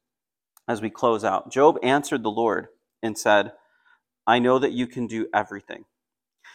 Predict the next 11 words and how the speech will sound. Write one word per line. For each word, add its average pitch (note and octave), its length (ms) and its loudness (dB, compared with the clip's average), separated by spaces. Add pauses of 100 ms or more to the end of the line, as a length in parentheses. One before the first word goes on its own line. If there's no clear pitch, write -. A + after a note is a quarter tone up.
(140)
and B2 160 0
that - 160 0
no D3 220 4
purpose D#3+ 420 -2
of A#2+ 120 -6
yours G#2+ 720 -2 (420)
can A#2+ 120 -4
be A2 140 -6
withheld A2 420 0
from A2 260 -2
you. E2+ 280 -10